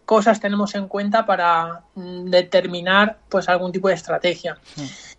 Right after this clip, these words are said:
Speaker 1: Eh, pensamiento intrusivo sobre el deseo de comprar, es decir, que tú estás en otra cosa y tienes intrusión de pensamientos que te están in-,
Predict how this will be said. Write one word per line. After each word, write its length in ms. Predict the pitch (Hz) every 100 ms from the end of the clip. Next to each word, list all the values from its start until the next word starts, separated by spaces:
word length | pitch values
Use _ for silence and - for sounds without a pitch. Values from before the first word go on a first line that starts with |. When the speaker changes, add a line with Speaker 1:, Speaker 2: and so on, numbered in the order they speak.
| _ -
Speaker 1:
Eh, 440 | 202 196 196 196 196
pensamiento 520 | 214 202 202 226 254
intrusivo 880 | 247 226 208 196 - 240 214 170 165
sobre 300 | - 196 190
el 80 | 190
deseo 320 | 185 196 202
de 120 | 190
comprar, 520 | 190 175 202 202 180
es 100 | 180
decir, 340 | 185 180 190 185
que 120 | 185
tú 100 | 202
estás 280 | 185 208 208
en 80 | 208
otra 280 | 208 196
cosa 400 | 190 214 214 233
y 80 | 233
tienes 460 | 214 190 208 226 - 202
intrusión 720 | 202 196 190 180 - 202 233
de 120 | 226
pensamientos 720 | 208 196 180 185 190 202 226
que 140 | 220 208
te 160 | 190
están 320 | 175 - 185 202
in-, 260 | 208 202